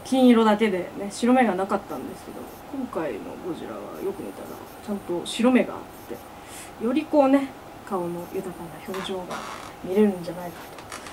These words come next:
と思って、非常に楽しみにしております。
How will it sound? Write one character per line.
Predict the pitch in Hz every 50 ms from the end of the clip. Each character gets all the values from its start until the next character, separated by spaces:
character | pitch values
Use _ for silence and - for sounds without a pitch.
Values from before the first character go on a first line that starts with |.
| - - -
と | -
思 | - -
っ | -
て、 | - - - - -
非 | 214
常 | 196 220 226
に | 220 220
楽 | 214 208 - -
し | -
み | 202
に | 190 190
し |
て | - -
お | 196
り | 175
ま | 165 170 - - - - - - - - - - - - - - - - - - - - - - -
す。 | - - - - - - -